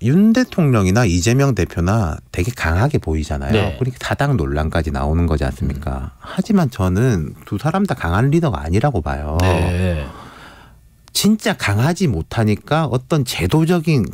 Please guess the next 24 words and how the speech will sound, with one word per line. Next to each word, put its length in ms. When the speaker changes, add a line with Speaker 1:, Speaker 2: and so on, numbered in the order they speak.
Speaker 1:
칼을 260
휘두르는 440
거죠. 420
Speaker 2:
아. 40
Speaker 1:
과거에 600
강한 360
리더라고 440
하는 240
것은 540
그냥 200
권력이 380
강하다뿐만이 920
아니라 220
뭐 120
Speaker 2:
음. 40
Speaker 1:
김영삼, 540
김대중, 440
박근혜 360
이런 180
사람들은 400
이 140
당에 280
대한 300
밀착감이 800